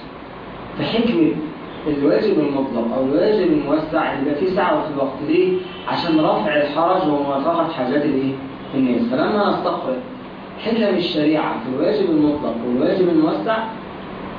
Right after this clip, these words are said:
ليه ربنا وسعه؟ ليه ما جعلوش مض-، مضيق؟ هنلاقي إيه؟ إما بسبب رفع الحرج على الناس، أو بسبب موافقة حاجات الإيه؟ الناس. فبالتالي إحنا بقى لما نيجي نحكم في الواجب الموسع،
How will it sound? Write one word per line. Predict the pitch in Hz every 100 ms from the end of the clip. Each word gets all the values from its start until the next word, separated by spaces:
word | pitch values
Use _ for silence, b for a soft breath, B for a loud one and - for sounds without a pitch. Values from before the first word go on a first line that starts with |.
| - - -
ليه | 302 240 233
ربنا | - 214 220
وسعه؟ | 208 - 208 202 170
ليه | 170
ما | 175
جعلوش | 170 - 185
مض-، | 185 196 196 -
مضيق؟ | 156 151 190 208 220 - - 131
هنلاقي | 135 160 165
إيه؟ | 156 165 156 170
إما | 180 156
بسبب | - 165 156 -
رفع | 185 165
الحرج | 160 170 175 170
على | 156 160
الناس، | 165 226 226 - - - - 147
أو | 151 156
بسبب | 170 196 208 180
موافقة | 160 156 202 196
حاجات | 190 - 147 156
الإيه؟ | 156 139 143 143 - - - - - 135
الناس. | 131 120 113 - - - - - - - - - - - - - -
فبالتالي | 320 - 175 175 214 240 247 247 - - -
إحنا | 185 185 185
بقى | 208 196
لما | 185
نيجي | 196 196
نحكم | 208 202 165
في | 160
الواجب | 175 185
الموسع، | 175 143 143 143 147 -